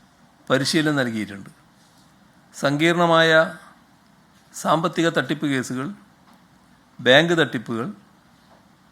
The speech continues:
പൊതുപണം സഹകരണ സ്ഥാപനങ്ങളിൽ നിന്ന് ചോർത്തൽ തുടങ്ങിയവയിൽ ഉദ്യോഗസ്ഥരുടെ അന്വേഷണ മികവ്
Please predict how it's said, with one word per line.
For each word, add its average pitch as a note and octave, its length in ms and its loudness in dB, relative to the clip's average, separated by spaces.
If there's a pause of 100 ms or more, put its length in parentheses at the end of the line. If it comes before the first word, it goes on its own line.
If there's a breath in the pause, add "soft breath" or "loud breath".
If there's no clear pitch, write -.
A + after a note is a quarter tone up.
(280)
പൊതുപണം E3+ 520 2 (1200)
സഹകരണ D#3 460 2
സ്ഥാപനങ്ങളിൽ D#3+ 460 2
നിന്ന് D3 140 -4
ചോർത്തൽ B2+ 340 -2 (1300)
തുടങ്ങിയവയിൽ E3 580 2 (1200)
ഉദ്യോഗസ്ഥരുടെ E3 840 0 (1300)
അന്വേഷണ F3 500 0 (100)
മികവ് D3 320 2